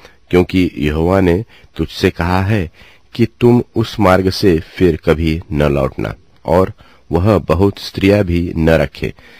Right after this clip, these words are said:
ऐसा न हो कि उसका मन यहोवा की ओर से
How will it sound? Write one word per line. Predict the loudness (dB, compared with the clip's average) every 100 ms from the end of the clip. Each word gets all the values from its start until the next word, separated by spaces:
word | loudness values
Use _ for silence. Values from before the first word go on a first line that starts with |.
| -20 -6
ऐसा | -2 0 4
न | 2
हो | 2 2 0
कि | -2
उसका | -6 -2 -2
मन | 0 2 0 -2
यहोवा | -6 -4 0 -2
की | -2 -6 -4
ओर | 2 2
से | 2 0 -2